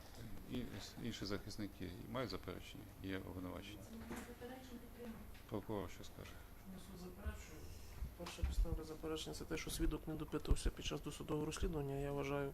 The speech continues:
Speaker 2: за неправильне тепер класти, перекладати відповідальність на сторону обвинувачення, якою в тому числі під час досудового розслідування виступав орган досудового розслідування за явку цього свідка в судове засідання.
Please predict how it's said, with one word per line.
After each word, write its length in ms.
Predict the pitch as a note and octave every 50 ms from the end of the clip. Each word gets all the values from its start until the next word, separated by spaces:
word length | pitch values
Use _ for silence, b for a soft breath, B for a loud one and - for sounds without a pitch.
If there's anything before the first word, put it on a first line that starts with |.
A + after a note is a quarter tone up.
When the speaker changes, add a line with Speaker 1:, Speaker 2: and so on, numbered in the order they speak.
| - - - -
Speaker 2:
за 140 | F3 D3+ D3
неправильне 500 | D3 D3+ D3+ - D3+ C#3 C3+ C3+ - -
тепер 260 | - - - - -
класти, 380 | - - D3 C#3+ - - - - D#3+ -
перекладати 400 | - D3+ D3+ D3 D3 D3 - C#3
відповідальність 540 | C#3+ D3 - C#3+ C#3+ C#3+ C#3+ C#3+ C#3+ - -
на 60 | -
сторону 340 | - - - C#3+ D3 D3 C#3+
обвинувачення, 640 | C#3+ C#3 D3 C#3+ D3 E3 F#3+ F#3 - - C#3+ - - - - B B B B B B B B B B B B B B B B -
якою 280 | - - - D3+ C#3+ C#3
в 60 | C#3
тому 260 | - C#3+ C#3+ C#3+ C#3
числі 200 | - - - -
під 120 | C#3+ - -
час 120 | D#3 C#3+
досудового 280 | C#3 D3+ - D3+ D3+ D3
розслідування 340 | D3 - D3 C#3+ C#3 C#3
виступав 460 | C3+ C#3 - - - - C#3+ C#3+ - D3
орган 220 | C#3+ C#3 C3+ C3+
досудового 440 | C3+ B2+ - B2 - - D2 - C#3
розслідування 600 | - C#3+ - - D3 C#3+ - - C#3+ C#3+ C#3+ C#3
за 180 | C#3 C#3+ D3 D3
явку 320 | D3 C#3+ C#3+ C#3+ - -
цього 300 | - - - C#3+ C#3+ D3
свідка 380 | - - - D3+ - - - E3 - - -
в 40 | -
судове 360 | - - C#3+ C#3+ C#3+ C#3 C#3+
засідання. 480 | - - - - - - - - E3